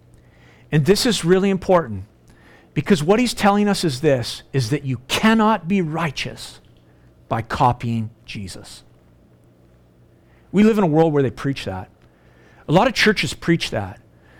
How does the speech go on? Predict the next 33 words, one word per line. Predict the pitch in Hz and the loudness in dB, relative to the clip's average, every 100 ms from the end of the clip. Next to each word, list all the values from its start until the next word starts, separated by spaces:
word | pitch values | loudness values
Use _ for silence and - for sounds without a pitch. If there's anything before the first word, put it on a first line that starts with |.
| - - | -20 -10
It's | - | 0
like, | 180 - | 0 2
you | 220 | 2
gotta | 240 | 2
just | 175 196 | 2 0
awaken | 160 156 202 202 196 | -2 0 0 2 0
the | 156 | -2
Christ | - 185 165 160 | -2 0 2 0
consciousness | - 160 160 160 - 143 151 | -6 -6 -6 -8 -10 -8 -6
in | 151 | -4
you. | 151 151 | -4 -4
You | 151 196 | -6 -4
gotta | 226 202 | -4 -2
do | 196 | -2
this, | 180 185 170 - | -2 -2 -4 -4
you | |
gotta | 190 180 | -2 -2
do | 170 175 | -2 -4
that. | 170 170 165 - - - | -2 0 -2 -6 -20 -6
You | 262 | -2
just | 240 - - | 0 -2 0
copy | - 214 233 247 202 | 4 4 4 2 2
Jesus. | 123 175 202 - 107 - | 2 2 2 0 -4 -4
Jesus | - 294 294 277 | 2 2 2 0
was | 208 165 | 2 0
just | 220 190 | 0 -2
this | 175 135 | -4 -2
man | 175 240 262 | 2 2 4
who | |
lived | 156 180 233 | 2 2 2
a | 127 | 0
perfect | - 226 226 220 | 2 0 0 0
life. | 170 139 | 2 0